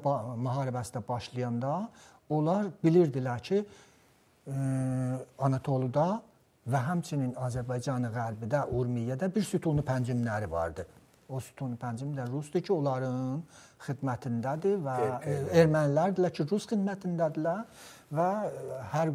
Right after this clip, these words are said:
Speaker 1: günə eləyə bilərlər onlardan istifadə eləsinlər. İran hökuməti dediyim kimi, orada tənha bir nümayəndəsi var idi. O nümayəndənin də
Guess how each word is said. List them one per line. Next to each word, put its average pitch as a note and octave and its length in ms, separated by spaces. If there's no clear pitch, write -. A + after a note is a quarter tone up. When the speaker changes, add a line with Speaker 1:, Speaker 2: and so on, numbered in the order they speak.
Speaker 1:
günə C#3+ 260
eləyə C3+ 320
bilərlər C3 320
onlardan B2+ 580
istifadə B2 560
eləsinlər. F#2+ 480
İran A3+ 240
hökuməti F#3+ 540
dediyim D#3 420
kimi, G#2+ 220
orada D3+ 300
tənha E3 440
bir F3 160
nümayəndəsi C3 720
var G3+ 220
idi. E3+ 220
O F3 160
nümayəndənin E3+ 840
də G#2+ 80